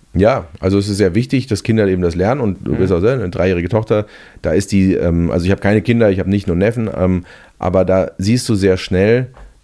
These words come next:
Speaker 1: also ich finde das verblüffend, wie schnell Kinder sehen, was gut und was böse ist. Die sagen, „Das ist gemein, das ist lieb, das ist nett.“ Äh, verblüffend, ne? Wie, wie schnell das geht. Und, ähm,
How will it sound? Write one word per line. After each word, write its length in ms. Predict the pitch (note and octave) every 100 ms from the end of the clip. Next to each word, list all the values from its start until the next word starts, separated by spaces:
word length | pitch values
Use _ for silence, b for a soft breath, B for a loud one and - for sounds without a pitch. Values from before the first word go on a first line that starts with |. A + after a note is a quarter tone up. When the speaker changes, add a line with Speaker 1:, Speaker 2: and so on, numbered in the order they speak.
| -
Speaker 1:
also 140 | F2
ich 80 | C#2+
finde 140 | F#2
das 80 | F2
verblüffend, 480 | - E2+ B2 F2+ D#2+
wie 80 | F2
schnell 300 | - G2 G#2
Kinder 300 | - A2 G#2+
sehen, 240 | G2 G#2+
was 160 | G2+ -
gut 180 | G#2+ G#2
und 60 |
was 120 | G2 F2
böse 260 | A#2 F#2+
ist. 120 | C#2+ C#2
Die 60 |
sagen, 180 | D#2 E2
„Das 140 | F2+
ist 100 | F#2+
gemein, 600 | F2+ F2+ G#2 A2 G#2 G2+ G#2
das 180 | F2
ist 100 | F2
lieb, 320 | F#2 G#2+ G#2 -
das 140 | F2
ist 80 | F2
nett.“ 240 | F#2+ G2 - B B B
Äh, 260 | - F2 E2
verblüffend, 460 | - G2+ E3 -
ne? 220 | C#2+ A2+ A2+
Wie, 120 | G2+
wie 60 | F#2
schnell 200 | - G#2+
das 160 | A2
geht. 220 | - C3 G2+
Und, 280 | G2 F2+ -
ähm, 300 | F2 F2 F2